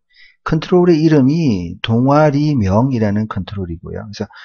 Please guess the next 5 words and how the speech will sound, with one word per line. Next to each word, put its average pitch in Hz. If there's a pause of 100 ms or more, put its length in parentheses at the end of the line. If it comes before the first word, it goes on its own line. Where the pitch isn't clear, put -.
(120)
컨트롤의 160
이름과 117
필드명이 104 (340)
동일하니까, 117 (320)
어, 98